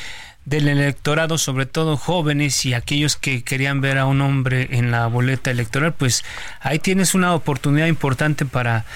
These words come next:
para crecer, una ventaja importante. Y hablando precisamente de, de autoridades electorales, yo creo que un tema que tienen que resolver ustedes, a ver si estás de acuerdo conmigo, es el asunto de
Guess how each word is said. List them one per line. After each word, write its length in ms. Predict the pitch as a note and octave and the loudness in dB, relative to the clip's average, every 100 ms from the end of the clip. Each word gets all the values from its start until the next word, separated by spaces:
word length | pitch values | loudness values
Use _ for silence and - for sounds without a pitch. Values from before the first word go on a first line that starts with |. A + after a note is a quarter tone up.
| - - - | -6 -4 -4
para 220 | C#3+ C3+ | -2 -4
crecer, 360 | - C#3 B2 F3+ | -2 -2 -2 0
una 200 | F3 D3 | 0 0
ventaja 420 | C#3+ B2+ - D#3+ | 0 -2 -2 -2
importante. 480 | D#3 D#3 - F#3+ A#3 | -2 -2 -2 -2 -2
Y 160 | G#3 F#3 | -2 0
hablando 300 | G#3+ C#4 C4 | 0 -2 -2
precisamente 720 | A3 G3 G3 G#3+ G3+ F#3 G3 | -2 0 0 0 -2 0 0
de, 300 | D#3 C#3 - | 0 -2 -2
de 580 | A#2+ C3 B2+ B2+ B2+ A#2+ - - - - | -2 0 0 2 0 -2 -4 -12 -8 -2
autoridades 680 | C#3 D#3 D3+ D#3+ E3 D#3+ | 0 2 4 4 4 2
electorales, 520 | C#3+ C3+ - D3 D#3 C#3+ | 0 0 0 0 2 0
yo 100 | D3 | 0
creo 160 | D#3 | -2
que 100 | - | 0
un 80 | D3 | 0
tema 320 | - D3+ D3 | 2 0 0
que 100 | - | -2
tienen 300 | B2+ D3 D3 | 0 2 2
que 140 | - C#3+ | 0 0
resolver 400 | C#3+ C#3+ C3 C#3+ | 0 2 2 2
ustedes, 560 | B2+ C#3 C3+ D#3 - - - - - - | 0 0 0 0 -2 -10 -12 -12 -16 -10
a 120 | - A#2+ | -2 0
ver 120 | C#3 | 2
si 120 | D3+ | 2
estás 240 | - D#3 | 2 0
de 60 | D3+ | 0
acuerdo 280 | C3+ D3 C#3 | 0 -2 0
conmigo, 320 | C3+ C#3+ D3 | 0 2 2
es 120 | C3 | 2
el 80 | C3 | 0
asunto 540 | B2 - D3 C#3 C#3+ B2+ | 0 2 0 0 0 0
de 360 | B2+ B2 A#2 | 0 0 -2